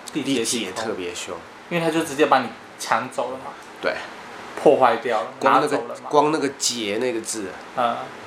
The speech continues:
Speaker 2: 就已经代表他很强烈的不好。
Speaker 1: 嗯。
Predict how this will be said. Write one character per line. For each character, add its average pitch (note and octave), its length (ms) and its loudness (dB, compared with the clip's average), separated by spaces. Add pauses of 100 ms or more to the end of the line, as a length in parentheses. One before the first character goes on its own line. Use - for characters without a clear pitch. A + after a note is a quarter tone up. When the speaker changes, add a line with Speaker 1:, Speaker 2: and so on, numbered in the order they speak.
Speaker 2:
就 C3+ 140 4
已 A2+ 60 4
经 A#2 180 0
代 B2 140 6
表 F#2+ 200 2
他 G2+ 140 0
很 F#2 140 -4
强 F2+ 260 -6
烈 G2 140 0
的 F2 180 -2 (680)
不 C3 60 6
好。 - 260 4 (600)
Speaker 1:
嗯。 A2+ 200 4